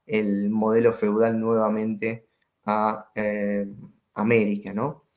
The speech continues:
Eh, si lo ponemos en contexto, sabemos que, eh, Fernando séptimo había retornado a la corona, que, eh, l-,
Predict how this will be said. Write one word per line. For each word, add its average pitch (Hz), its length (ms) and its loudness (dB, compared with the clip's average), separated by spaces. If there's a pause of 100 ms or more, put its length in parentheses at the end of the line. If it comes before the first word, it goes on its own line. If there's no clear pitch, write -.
(420)
Eh, 101 400 -2
si - 440 -6
lo 101 200 2
ponemos 101 380 2
en 110 140 -4
contexto, 147 640 4
sabemos 107 520 4
que, 120 520 6 (400)
eh, - 280 -10
Fernando 104 500 0
séptimo 104 560 2
había 113 360 4
retornado 101 920 0 (280)
a 104 80 -2
la 101 180 -2
corona, 135 840 6
que, 117 520 0 (380)
eh, 101 840 0 (920)
l-, 110 300 0